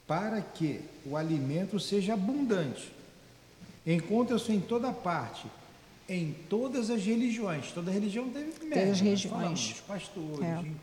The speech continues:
Speaker 1: nos terreiros,
Speaker 2: Em
Speaker 1: nas igrejas, em todos os lugares, igreja católica,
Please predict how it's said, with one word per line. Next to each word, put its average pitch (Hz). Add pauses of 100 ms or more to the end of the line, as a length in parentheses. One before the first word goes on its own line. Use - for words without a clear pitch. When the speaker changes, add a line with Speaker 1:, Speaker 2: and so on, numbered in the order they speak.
(360)
Speaker 1:
nos 147
terreiros, 151 (380)
Speaker 2:
Em 190 (140)
Speaker 1:
nas 131 (140)
igrejas, 139 (320)
em 214
todos 165
os 196
lugares, 180
igreja 131
católica, 151